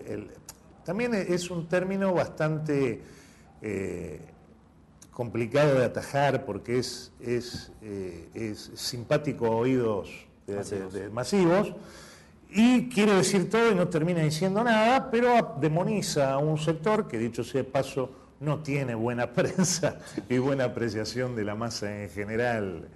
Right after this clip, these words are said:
Speaker 1: el, el, el hecho del ejercicio de la, de la abogacía, muchas veces con total razón, ¿eh? Yo no confiaría en un abogado. <laughs> Eh,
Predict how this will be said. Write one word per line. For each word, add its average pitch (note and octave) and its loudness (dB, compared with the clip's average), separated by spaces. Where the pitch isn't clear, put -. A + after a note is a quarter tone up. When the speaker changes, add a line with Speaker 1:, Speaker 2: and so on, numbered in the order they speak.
Speaker 1:
el, F#2 -6
el, G2+ -8
el G2+ -10
hecho A2+ -6
del G#2 -2
ejercicio G2 -8
de F2+ -4
la, D#2+ -10
de F#2 -10
la F#2 -6
abogacía, C3 -4
muchas C#3 -4
veces A#2 -2
con F2+ -10
total F2+ -8
razón, G#2+ -8
¿eh? A2 -12
Yo A2+ -8
no A2+ -6
confiaría G2 -8
en E2+ -12
un F2 -12
abogado. G2+ -6
<laughs> C3+ -12
Eh, F2 -2